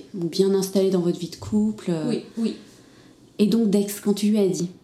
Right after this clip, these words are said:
Speaker 1: sa réaction ?
Speaker 2: Mais ça a été tellement long parce que moi, j'avais laissé des signes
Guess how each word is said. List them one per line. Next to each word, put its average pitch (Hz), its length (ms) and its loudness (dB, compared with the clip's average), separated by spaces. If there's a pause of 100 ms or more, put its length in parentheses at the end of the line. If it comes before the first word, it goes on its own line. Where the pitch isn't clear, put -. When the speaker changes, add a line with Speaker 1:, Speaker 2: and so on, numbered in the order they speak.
(520)
Speaker 1:
sa 202 120 0
réaction ? 185 480 0
Speaker 2:
Mais 214 60 2
ça 226 120 -6
a 226 40 -2
été 254 220 -4
tellement 370 360 -4
long 320 140 -2
parce - 160 -6
que 285 400 -2
moi, 240 180 -2
j'avais 226 260 -2
laissé 220 280 -2
des 220 180 -2
signes 262 420 -4